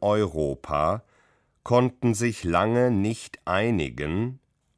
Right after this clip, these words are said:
ob sie Glyphosat erlauben oder verbieten sollen.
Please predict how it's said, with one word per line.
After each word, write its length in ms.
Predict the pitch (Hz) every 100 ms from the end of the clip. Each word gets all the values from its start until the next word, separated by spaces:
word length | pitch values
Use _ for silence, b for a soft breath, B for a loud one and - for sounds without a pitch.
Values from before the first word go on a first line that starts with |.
| -
ob 280 | 95 -
sie 440 | - 104 120 127 92
Glyphosat 1080 | 85 101 107 92 78 67 73 76 78 78 -
erlauben 1000 | 73 69 69 73 82 80 92 98 107 104 _ -
oder 600 | 90 90 95 101 107 110
verbieten 800 | - 123 117 117 117 - 101 80
sollen. 560 | 69 69 58 52 50